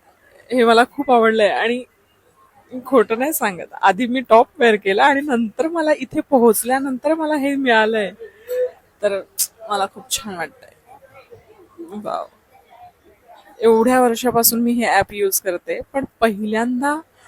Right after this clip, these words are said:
त्यातले फिल्टर मी बघितले. फिल्टर मला माहित होते, पण जे आपल्याला हवे असतात ना असे भारीवाले,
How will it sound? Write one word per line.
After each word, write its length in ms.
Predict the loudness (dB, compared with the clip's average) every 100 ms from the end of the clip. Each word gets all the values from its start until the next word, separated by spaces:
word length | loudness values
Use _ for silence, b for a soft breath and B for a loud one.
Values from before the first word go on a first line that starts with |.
| _
त्यातले 400 | 0 0 2 0
फिल्टर 560 | 0 -2 -4 -4 0 0
मी 160 | 2 2
बघितले. 520 | 0 -2 -8 -8 -12 -14 _ _ _ -20 -20 _ -20 _
फिल्टर 240 | -4 0
मला 200 | 0 0
माहित 240 | 0 0 -2
होते, 240 | -6 -6 -8
पण 260 | -2 -2 -2 B B B -8
जे 220 | 0 2 2 -2
आपल्याला 320 | -2 -2 -4
हवे 300 | -4 -4 0
असतात 360 | 0 -2 -4 -6 -4
ना 280 | -6 -6 -10 -14
असे 220 | -4 -4 -4 _ _
भारीवाले, 760 | -2 2 4 4 4 2 -2